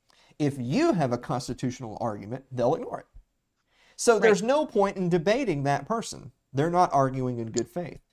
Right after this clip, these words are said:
Speaker 2: Right.
Speaker 1: Another perfect example, as it relates to Gina Carano,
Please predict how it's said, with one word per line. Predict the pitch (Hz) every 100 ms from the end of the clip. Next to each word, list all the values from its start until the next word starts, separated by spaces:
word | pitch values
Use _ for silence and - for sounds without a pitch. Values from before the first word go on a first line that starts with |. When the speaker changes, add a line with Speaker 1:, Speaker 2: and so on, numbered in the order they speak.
| _ _ _ _ _ _ _ _
Speaker 2:
Right. | 156
Speaker 1:
Another | 147 143 165 185
perfect | 170 127 180 175
example, | 131 120 107 120 143
as | 123 113
it |
relates | 101 104 101 107
to | 113
Gina | 117 110 107
Carano, | - 120 190 101 92